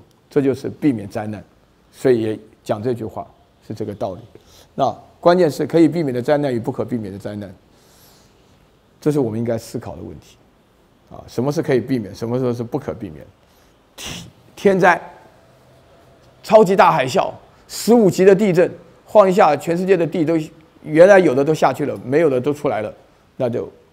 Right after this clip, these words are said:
不可避免，无所谓，啊，真无所谓。可是有一些灾难是可以避免，这是我们的共同意志，啊，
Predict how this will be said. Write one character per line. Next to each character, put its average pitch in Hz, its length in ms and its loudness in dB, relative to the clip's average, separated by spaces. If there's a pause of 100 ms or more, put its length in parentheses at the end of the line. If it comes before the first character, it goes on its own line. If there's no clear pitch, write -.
不 143 80 -4
可 98 160 -10
避 92 140 -14
免， - 100 -18 (180)
无 123 140 -10
所 87 160 -12
谓， 95 180 -14 (640)
啊， 139 140 -4
真 196 160 4
无 131 160 -2
所 - 240 -12
谓。 - 80 -18 (800)
可 - 120 -4
是 147 120 2
有 120 180 -2
一 120 40 -2
些 143 140 -4
灾 135 200 -2
难 123 180 -8 (260)
是 - 80 -16
可 117 120 -4
以 107 40 -2
避 113 160 -6
免， 90 240 -12
这 131 120 -6
是 117 100 -4
我 92 80 -8
们 87 100 -16
的 101 80 -16
共 101 200 -12
同 82 160 -18
意 82 160 -18
志， - 100 -20 (480)
啊， 120 160 -20